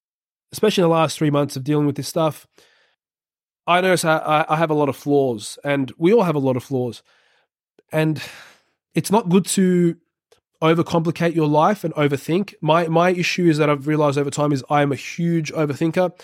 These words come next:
I can get caught up in my own head very easily. I can, you know, I, once I get in my head, I literally lock every single door. I throw away the key, and I'm stuck in my head for a while.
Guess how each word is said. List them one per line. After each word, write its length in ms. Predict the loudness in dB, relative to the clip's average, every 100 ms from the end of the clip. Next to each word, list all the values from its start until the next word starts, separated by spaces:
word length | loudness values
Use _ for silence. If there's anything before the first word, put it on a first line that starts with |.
| -20 -20 _ _ -6
I 140 | -2
can 80 | 0
get 160 | -2 -4
caught 220 | 0 0
up 100 | 2
in 80 | 2
my 160 | 2
own 220 | 2 2 2
head 260 | 0 0
very 220 | 0 2
easily. 360 | 2 0 0 0
I 140 | 0
can, 240 | -2 -4 -6 -6
you 60 | -2
know, 220 | -2 -2
I, 80 | -2
once 260 | -2 0
I 80 | 0
get 160 | 0 0
in 120 | 2
my 140 | 0
head, 200 | 2 0
I 120 | 2
literally 340 | -2 -2 -2 0
lock 240 | -2 -2
every 220 | -2 0 0
single 260 | 0 0
door. 320 | 2 2 2 -2 _ _ _ -6
I 100 | -6
throw 220 | 0 2
away 180 | 4 2
the 80 | 0
key, 380 | 2 2 2 _ -4
and 100 | -2
I'm 80 |
stuck 320 | -2 -2 -2 0
in 80 |
my 140 | -2 0
head 180 | -4 -6
for 140 | -4
a 40 | -2
while. 340 | -2 -2